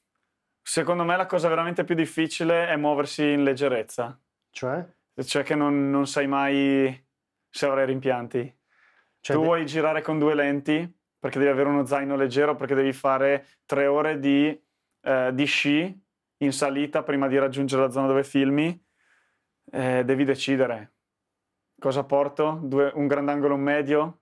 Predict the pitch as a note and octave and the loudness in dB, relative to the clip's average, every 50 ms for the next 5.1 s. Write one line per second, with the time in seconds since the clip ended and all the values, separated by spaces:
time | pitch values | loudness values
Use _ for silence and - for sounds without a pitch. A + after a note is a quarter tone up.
0 | _ _ _ - C3+ C3+ C3 C#3+ C#3+ C#3 C3+ C#3 C#3 C#3+ C#3 C3+ C#3+ C3+ C#3 C3+ | _ _ _ -2 0 0 2 0 0 0 0 -2 -2 -2 -2 -2 0 0 0 -2
1 | C3+ D3+ D3 C#3+ C#3+ C#3 C#3 D3 D3+ - _ _ _ _ _ _ - C3+ C3+ C3+ | 0 0 2 2 4 2 2 0 0 -4 _ _ _ _ _ _ -2 0 2 2
2 | C3+ C3+ C#3 C#3 C#3 C#3+ C#3+ D3 D3+ C#3+ C#3 D3 C#3+ C3+ - - D3+ D3 D3 - | 4 2 2 2 2 2 0 0 0 0 0 0 0 -2 -2 0 0 0 0 0
3 | - D3 D3 D3+ E3+ - _ _ _ _ _ _ _ _ _ _ _ _ _ - | 0 0 0 0 -4 -12 _ _ _ _ _ _ _ _ _ _ _ _ _ -4
4 | B2 B2+ A#2+ A#2+ - - - C#3+ C3+ A#2+ A2 A2 A2 A2+ A2 A#2 B2 C#3+ C#3 D#3 | -2 -2 -2 -2 -4 -4 -2 -2 -2 -2 -4 -8 -10 -10 -4 0 0 2 2 2
5 | C#3+ | 2